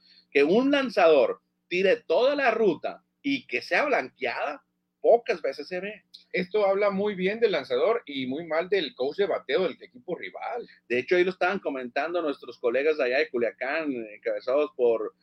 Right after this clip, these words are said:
Speaker 1: eh, Juan Ángel Ávila. Estaban checando estadísticas de cuándo había sido el último juego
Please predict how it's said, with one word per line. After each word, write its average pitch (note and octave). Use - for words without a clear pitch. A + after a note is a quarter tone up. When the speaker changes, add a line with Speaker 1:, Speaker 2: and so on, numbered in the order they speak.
Speaker 1:
eh, G#2
Juan B2
Ángel C#3+
Ávila. D#3+
Estaban D#3+
checando E3
estadísticas F3
de B2
cuándo D#3
había E3+
sido E3+
el E3+
último E3
juego D3